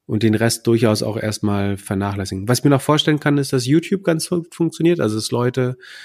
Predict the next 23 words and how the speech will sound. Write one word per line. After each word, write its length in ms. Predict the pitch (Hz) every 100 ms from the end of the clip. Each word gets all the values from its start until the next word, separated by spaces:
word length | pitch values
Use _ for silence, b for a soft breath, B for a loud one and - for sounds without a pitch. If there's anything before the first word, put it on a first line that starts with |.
| B B B
suchen 340 | 127 117 127
bestimmt 340 | 117 143 135
nach 160 | 127 117
Sockelleisten 760 | 131 123 127 117 117 - 120 113
verlegen, 640 | 117 113 117 113 113 110
Sockelleisten 640 | 107 110 113 107 110 - 107
anbringen, 840 | 110 113 110 110 104 104 104 104
Sockelleisten 960 | 101 107 - 107 104 104 - - 104 -
klippen, 640 | - 120 - 107 104 107 b b b b b _
ähm, 500 | 123 107 104 104 104
dass 180 | - 117
man 220 | 117 113
jeweils 380 | 110 113 113 -
da 180 | - 110
Content 360 | - 120 117 110
auf 100 | -
YouTube 380 | 127 - 110
hochlädt, 440 | 113 107 120 156 - -
die, 200 | 113 107
die, 240 | - 117 -
das 140 | 123
einfach 260 | 113 113 110
zeigt, 380 | - 110 110